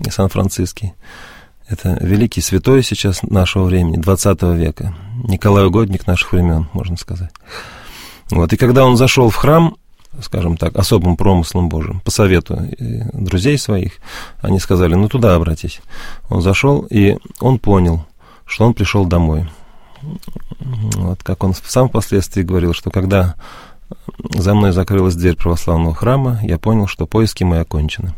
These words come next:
Вот, и в тысяча девятьсот шестьдесят втором году он принимает, э, православие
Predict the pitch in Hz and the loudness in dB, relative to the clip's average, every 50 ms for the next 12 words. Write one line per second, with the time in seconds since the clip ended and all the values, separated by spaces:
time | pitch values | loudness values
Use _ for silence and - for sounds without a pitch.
0 | - - - - - - - - - - - - - - - - - - - - | -10 -12 -14 -14 -16 -16 -16 -16 -18 -18 -18 -20 -20 -20 -20 -20 -20 -10 -4 -2
1 | 87 82 80 - - 127 135 143 139 - - - - - - - 143 117 - 131 | 0 0 0 -2 2 4 4 6 6 6 6 6 4 4 4 4 4 2 4 2
2 | 113 110 123 120 - - 123 107 - - 117 107 - 113 104 - - 113 107 107 | 2 4 4 2 4 2 0 2 4 2 2 2 4 2 2 2 4 2 4 4
3 | 104 101 95 107 107 104 131 156 156 139 - - - - - - - - - _ | 4 4 4 4 4 4 4 4 4 4 2 0 -2 -2 -4 -10 -10 -10 -14 _
4 | - - - - - - - - - - - - - - 110 98 87 - 107 104 | -20 -20 -20 -20 -20 -20 -18 -18 -18 -16 -18 -12 -2 0 0 2 2 2 2 4
5 | 107 104 98 92 92 87 - - - - 117 - - 92 - - 101 90 92 - | 4 4 4 4 4 2 0 -4 -10 -8 -6 -4 -4 -4 -2 0 2 2 2 2
6 | - 123 143 147 139 139 135 123 | 2 2 4 4 2 2 0 -2